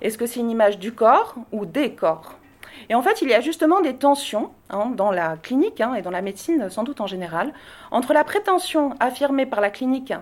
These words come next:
de rendre compte de la diversité du réel, et donc des corps dans leur multiplicité, hein, les différentes configurations de la maladie, et la fixation de catégories, voire d'un idéal. Et c'est sans doute inévitable en médecine, et je renvoie notamment à Canguilhem sur ce point, le normal et le pathologique.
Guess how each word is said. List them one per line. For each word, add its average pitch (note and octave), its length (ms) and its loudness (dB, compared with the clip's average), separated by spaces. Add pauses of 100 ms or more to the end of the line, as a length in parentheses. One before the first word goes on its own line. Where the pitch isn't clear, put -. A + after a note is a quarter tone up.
(140)
de A3 100 -2
rendre D#4 280 4
compte D#4 220 2
de A3+ 60 -2
la G3+ 160 0
diversité G3 480 -4
du F3+ 120 -8
réel, A3 300 0
et B3 60 -4
donc F3+ 260 -8
des A3 160 0
corps D#4+ 340 2
dans F#3+ 100 -4
leur F#3+ 140 -2
multiplicité, G3+ 720 -6
hein, C#4 260 -2
les G3+ 300 -2
différentes G#3+ 480 -2
configurations F#3+ 580 -4
de G3+ 60 -2
la F#3 60 -2
maladie, E3 440 -4 (880)
et D4 180 6 (220)
la B3 160 4
fixation D4+ 600 0
de E4 100 2
catégories, C4 680 0 (140)
voire C#4 240 4
d'un C#4 220 2
idéal. G#3+ 420 -4 (440)
Et G#3+ 60 -2
c'est D4+ 120 -2
sans F4 160 4
doute G#4+ 180 2
inévitable B3+ 420 2
en G3+ 60 2
médecine, G3+ 560 -2 (140)
et G#3 60 -6
je G#3 120 -2
renvoie A3+ 300 4
notamment A#3+ 400 0
à G#3+ 60 4
Canguilhem G#3+ 440 -2
sur - 200 -10
ce - 80 -6
point, D#4+ 300 0
le A3 120 -2
normal G3 320 0
et F3+ 40 -4
le F#3+ 60 -8
pathologique. F3+ 680 -6